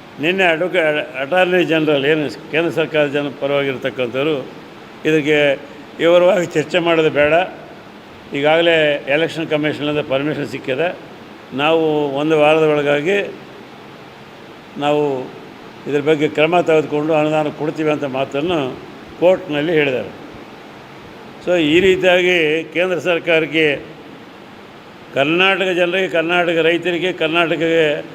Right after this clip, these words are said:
ಜನರಿಗೆ ಕುಡಿಯ ನೀರಿಗೆ, ದನಗಳಿಗೆ ಮೇವಿಗೆ, ಆ, ರೈತರಿಗೆ ಅನುದಾನ ಕೊಡ್ತಕ್ಕಂಥದ್ರಲ್ಲಿ ಅನ್ಯಾಯ ಮಾಡಿರ್ತಕ್ಕಂಥ ಕೇಂದ್ರ ಸರ್ಕಾರ, ಮೋದಿ ಸರ್ಕಾರಕ್ಕೆ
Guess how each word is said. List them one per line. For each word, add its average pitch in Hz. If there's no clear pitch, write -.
ಜನರಿಗೆ 170
ಕುಡಿಯ 180
ನೀರಿಗೆ, 175
ದನಗಳಿಗೆ 160
ಮೇವಿಗೆ, 165
ಆ, -
ರೈತರಿಗೆ 165
ಅನುದಾನ 175
ಕೊಡ್ತಕ್ಕಂಥದ್ರಲ್ಲಿ 160
ಅನ್ಯಾಯ 160
ಮಾಡಿರ್ತಕ್ಕಂಥ 160
ಕೇಂದ್ರ 180
ಸರ್ಕಾರ, 156
ಮೋದಿ 165
ಸರ್ಕಾರಕ್ಕೆ 151